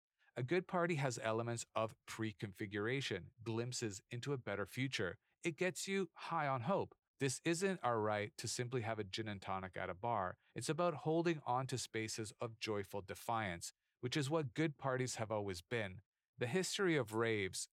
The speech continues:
free parties, festivals, and carnivals is a history of resistance. Queer nightlife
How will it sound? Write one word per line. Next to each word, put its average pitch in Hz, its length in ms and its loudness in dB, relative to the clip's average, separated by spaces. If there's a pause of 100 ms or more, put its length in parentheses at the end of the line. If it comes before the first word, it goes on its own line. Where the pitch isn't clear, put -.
(120)
free 143 240 2
parties, 101 640 0
festivals, 104 720 -2
and 95 100 -6
carnivals 107 680 -2 (260)
is 120 100 -4
a 143 80 2
history 135 540 0
of 113 180 -4
resistance. 120 800 0 (420)
Queer 196 340 2
nightlife 104 600 0